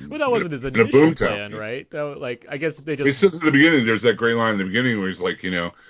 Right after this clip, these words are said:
Speaker 2: uh, "Rich man, you know, out here only, you know, gets regrets." And he goes, "Well, I already got the regrets. I might as well have the money too,"
Speaker 1: Mm-hmm.
Speaker 2: you know.
Speaker 1: So they just wanna set up shop, essentially. That's the Earp's plan in all of this.
Speaker 2: Yeah.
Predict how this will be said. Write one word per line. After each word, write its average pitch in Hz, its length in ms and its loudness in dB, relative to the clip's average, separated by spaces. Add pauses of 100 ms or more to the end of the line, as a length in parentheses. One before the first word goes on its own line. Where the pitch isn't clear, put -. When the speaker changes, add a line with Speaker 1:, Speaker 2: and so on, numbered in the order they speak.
(320)
Speaker 2:
uh, 85 340 -4
"Rich 101 280 2
man, 95 320 2
you 85 120 -2
know, 87 60 -4
out 87 180 -2
here 92 240 4
only, 87 520 -2
you 87 100 -4
know, 80 140 -4
gets - 340 -6
regrets." 95 460 2
And 85 100 -4
he 82 60 -4
goes, 85 220 -6
"Well, 85 100 -2
I 92 40 2
already 104 180 0
got 120 220 4
the 104 80 -2
regrets. 104 460 0
I 95 40 -4
might 92 140 -2
as 92 100 -2
well 95 120 0
have 92 100 -2
the 90 60 -4
money 95 260 0
too," 113 380 0
Speaker 1:
Mm-hmm. 85 360 -2
Speaker 2:
you 80 120 -10
know. 82 160 -8 (280)
Speaker 1:
So - 140 -12
they 170 80 -4
just 180 140 -8
wanna 151 160 -2
set 139 240 -6
up 104 100 -8
shop, 101 340 -12
essentially. 87 400 -20
That's 92 200 -16
the 98 180 -20
Earp's 104 240 -16
plan 101 380 -12
in 101 80 -16
all 98 180 -14
of 92 80 -18
this. 98 320 -18 (300)
Speaker 2:
Yeah. 82 300 -2